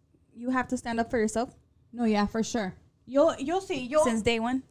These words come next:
Speaker 2: Yeah, yo, um, no sé si afortunadamente o desafortunadamente, um, desde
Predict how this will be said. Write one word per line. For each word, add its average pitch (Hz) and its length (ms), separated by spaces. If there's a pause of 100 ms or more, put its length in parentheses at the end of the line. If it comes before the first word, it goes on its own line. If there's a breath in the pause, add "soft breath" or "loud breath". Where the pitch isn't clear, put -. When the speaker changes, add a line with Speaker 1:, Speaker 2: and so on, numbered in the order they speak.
Speaker 2:
Yeah, 240 260 (140)
yo, 311 380 (320)
um, 233 380
no 254 100
sé 294 160
si 294 140
afortunadamente 233 960
o 226 180
desafortunadamente, 220 1300 (680 soft breath)
um, 214 480
desde 220 380